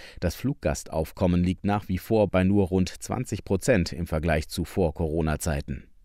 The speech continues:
Probleme haben aber auch Einrichtungen im kulturellen Bereich, die Corona-bedingt weiter auf Sparflamme laufen.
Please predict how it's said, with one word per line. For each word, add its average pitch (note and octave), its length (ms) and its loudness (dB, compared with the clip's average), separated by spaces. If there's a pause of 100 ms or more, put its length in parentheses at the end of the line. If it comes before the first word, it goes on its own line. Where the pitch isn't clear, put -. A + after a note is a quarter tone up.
(600)
Probleme F#2+ 680 2
haben G#2 320 0
aber D#2+ 280 0
auch D#2+ 180 0
Einrichtungen F#2 640 0
im F2+ 100 0
kulturellen E2 560 0
Bereich, E2 480 0 (340)
die F#2 80 -2
Corona-bedingt F2+ 1000 0
weiter E2 440 0
auf F#2 220 -4
Sparflamme D2 640 0
laufen. D2+ 460 -2